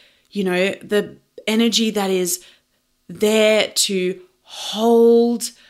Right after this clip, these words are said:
all of the foundations together. And within that, when you have that really strong, balanced masculine, within that, you can have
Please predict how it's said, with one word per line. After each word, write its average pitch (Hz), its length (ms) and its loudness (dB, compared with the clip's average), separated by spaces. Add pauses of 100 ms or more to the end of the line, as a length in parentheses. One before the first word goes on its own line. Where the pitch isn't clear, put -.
(320)
all 240 400 2
of 220 220 0
the 185 460 2 (200)
foundations 165 1200 -2 (160)
together. 147 720 -8 (560)
And 185 160 -2
within 269 460 2
that, 170 640 -4
when 185 160 -4
you 190 100 -2
have 233 400 -4
that 196 240 -6
really 185 640 -2 (220)
strong, 185 920 -4
balanced 170 580 -4
masculine, 208 1080 -6 (300)
within 247 460 -2
that, 151 320 -6
you 196 220 -8
can 202 140 -8
have 190 520 -6